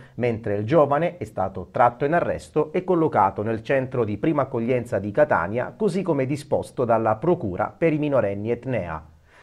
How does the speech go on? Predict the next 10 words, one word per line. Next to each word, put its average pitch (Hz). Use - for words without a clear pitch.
All'esito 104
della 95
convalida 113
dell'arresto, 127
avvenuta 101
nella 95
mattina 107
del 101
tre 135
gennaio, 110